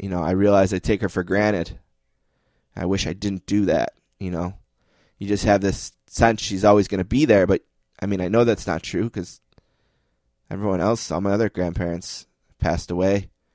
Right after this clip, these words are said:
So hopefully I can do better about taking advantage of the time that we have. Um, Paula is Paula Marie,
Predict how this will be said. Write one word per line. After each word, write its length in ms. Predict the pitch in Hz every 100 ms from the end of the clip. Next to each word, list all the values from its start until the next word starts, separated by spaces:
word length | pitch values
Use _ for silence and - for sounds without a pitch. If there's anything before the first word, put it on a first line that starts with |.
| _ _ _ _ _ _ _ _ _ _ _ _ _ _
So 400 | - 87 82 98
hopefully 340 | 113 110 104
I 80 | 98
can 140 | 92 92
do 100 | 90
better 560 | 98 98 92 98 - _ _ -
about 320 | 95 85 85
taking 280 | 110 104 98
advantage 400 | 90 98 101 95
of 60 |
the 100 | 90
time 240 | - 95 92
that 80 |
we 100 | 82
have. 500 | 90 92 92 90 - _ _ _ _ _ _ _ _ _ _ _ _ _ _ _
Um, 320 | - - 98 -
Paula 540 | 95 92 95 92 92 _ _ _ _ _ -
is 100 | 95
Paula 300 | - 107 117
Marie, 380 | 104 92 95 101